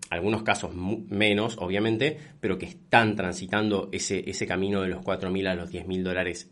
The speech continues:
eh, mensuales. Obviamente, siempre aclaro, cuando hablo de dólares, est-, en Argentina estoy hablando a precio,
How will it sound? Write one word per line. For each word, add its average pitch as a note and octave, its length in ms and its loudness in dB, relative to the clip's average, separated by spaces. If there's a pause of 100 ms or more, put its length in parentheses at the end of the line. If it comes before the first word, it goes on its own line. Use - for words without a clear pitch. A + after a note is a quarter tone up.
(160)
eh, E2 220 -6
mensuales. E2 580 -8 (680)
Obviamente, G#2 380 2
siempre G2+ 200 0
aclaro, G2 300 2
cuando F2 200 -2
hablo G2 220 2
de F2+ 160 -2
dólares, G2 460 0
est-, - 200 -16
en D#2+ 200 -6
Argentina F2+ 400 -2
estoy A2+ 140 -6
hablando F#2 200 0
a F2+ 80 0
precio, F#2 360 -4